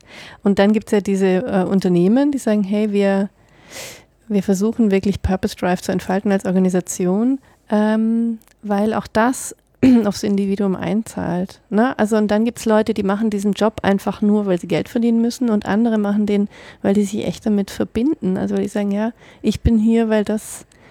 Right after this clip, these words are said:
weil ich mich damit verbinde. Und wenn eine Organisation sich wirklich so aufstellt,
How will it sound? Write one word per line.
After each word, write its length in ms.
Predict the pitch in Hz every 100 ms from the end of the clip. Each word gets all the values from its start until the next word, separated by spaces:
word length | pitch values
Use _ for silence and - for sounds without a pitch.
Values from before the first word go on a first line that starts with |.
| _ -
weil 100 | 208
ich 80 |
mich 120 | 214 -
damit 280 | 196 202
verbinde. 440 | 214 196 220 254 277 - - - - -
Und 440 | 247 294 302 - - _ _
wenn 180 | 208 220
eine 100 | 214
Organisation 760 | 202 220 214 202 - 220 240 277
sich 160 | 240 -
wirklich 300 | 220 226 -
so 160 | 220
aufstellt, 760 | 175 233 - - 240 240 240